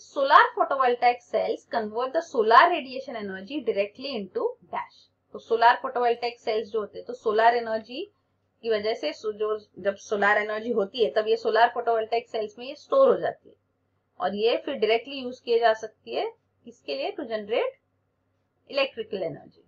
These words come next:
है ना? ये यहीं पे लिखा है, देखो फर्स्ट लाइन ये solar photovoltaic cells into electrical energy। तो आंसर यहाँ पे आएगा इलेक्ट्रिकल एनर्जी।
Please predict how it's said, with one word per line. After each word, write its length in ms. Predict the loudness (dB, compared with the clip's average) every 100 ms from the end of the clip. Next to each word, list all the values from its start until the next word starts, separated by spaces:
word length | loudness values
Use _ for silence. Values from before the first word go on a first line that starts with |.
| _ _ -20
है 80 | -16
ना? 60 |
ये 140 | -14 -10
यहीं 200 | -10 -6
पे 100 | -8
लिखा 240 | -8 -10
है, 60 | -10
देखो 180 | -10 -12 -4
फर्स्ट 240 | -4 -4
लाइन 240 | -12 -12
ये 120 | -16 -18
solar 320 | -10 -4 -4
photovoltaic 500 | -4 -8 -8 -10 -14 -16
cells 280 | -20 -20 _ _ _ _ _ _ _ _ _ _ _ _
into 220 | -12 -6 -2
electrical 500 | -2 -2 -10 -10 -10
energy। 300 | -14 -20 _ _ _ _ _ _ _ _ _ _ _ _ _ _ _ -10
तो 60 |
आंसर 300 | -10 -10 -12
यहाँ 200 | -12 -12
पे 80 | -10
आएगा 360 | -8 -8 -8 -10 -10
इलेक्ट्रिकल 540 | -10 -10 -10 -12 -12
एनर्जी। 380 | -14 -18 _ _